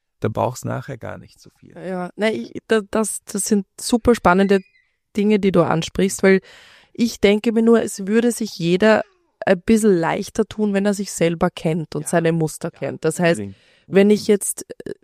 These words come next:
Speaker 2: oder wir, wir ja auch alle irgendwo in der Metaperspektive sind, was Unternehmen betrifft, weil wir ja auch irgendwie alle eine beratende Funktion für gewisse Teams, Führung, als Führungspositionen, wie auch immer haben,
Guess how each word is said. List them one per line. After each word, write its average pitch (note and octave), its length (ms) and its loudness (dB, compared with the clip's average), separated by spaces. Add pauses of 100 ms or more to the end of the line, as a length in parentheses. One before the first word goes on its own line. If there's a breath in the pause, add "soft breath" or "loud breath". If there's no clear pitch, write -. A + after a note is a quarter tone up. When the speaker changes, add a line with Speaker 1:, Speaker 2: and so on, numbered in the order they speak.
(140)
Speaker 2:
oder F#3 220 0
wir, F3+ 240 -4
wir G3+ 120 6
ja F#3+ 200 6
auch F#3+ 220 0
alle F3 280 0
irgendwo F#3+ 280 -4
in F#3+ 80 2
der F#3 80 4
Metaperspektive F3+ 880 0
sind, F3+ 200 0
was F3+ 140 -2
Unternehmen E3 460 2
betrifft, D3 480 -8
weil D#3+ 120 -4
wir E3 80 -2
ja D#3+ 160 0
auch - 140 -2
irgendwie F3 300 -2
alle D#3+ 220 -2
eine E3 120 -2
beratende D#3 540 -4
Funktion D#3+ 500 -6
für E3 200 -4
gewisse E3 420 -8
Teams, F3 480 -4
Führung, E3 320 -6
als - 240 -6
Führungspositionen, E3+ 1000 -6
wie E3 80 0
auch E3 100 -4
immer F#3 220 4
haben, D#3+ 280 4